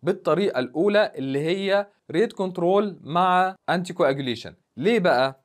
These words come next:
لان معظم المرضى اللي عندهم إيه إف بيكون معاهم عوامل كتير تانية هي السبب اللي دخلته في ال إيه إف، فانت لو رجعته ساينس هيرجع تاني بعد فترة يدخل تاني إيه إف. عشان كده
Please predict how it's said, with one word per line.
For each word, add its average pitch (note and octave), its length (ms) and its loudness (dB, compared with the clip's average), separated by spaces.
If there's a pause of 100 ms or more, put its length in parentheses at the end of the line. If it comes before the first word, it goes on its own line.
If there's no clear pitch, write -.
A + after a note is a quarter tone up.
(220)
لان G3+ 420 2
معظم G3 400 2
المرضى F3+ 560 0
اللي C#3 140 -6
عندهم C3 400 -2
إيه F3 240 -4
إف - 200 -12
بيكون C#3 380 -6
معاهم G#3+ 440 0
عوامل A#3+ 420 0
كتير G#3+ 360 -6
تانية A3+ 500 -4 (260)
هي B3+ 240 0
السبب A3+ 520 0
اللي D#3+ 180 -4
دخلته D3+ 500 -2
في E3+ 100 -6
ال - 100 -8
إيه C#3+ 240 0
إف، - 220 -10 (100)
فانت C4+ 320 0
لو C#4 160 4
رجعته B3+ 440 2
ساينس A#3 520 -4
هيرجع F3 440 -2
تاني F#3 540 -6
بعد C#3 260 -4
فترة F3 360 -2
يدخل D#3+ 400 -2
تاني E3+ 500 0
إيه C3 220 -2
إف. - 220 -18 (340)
عشان B3+ 340 0
كده C4 360 0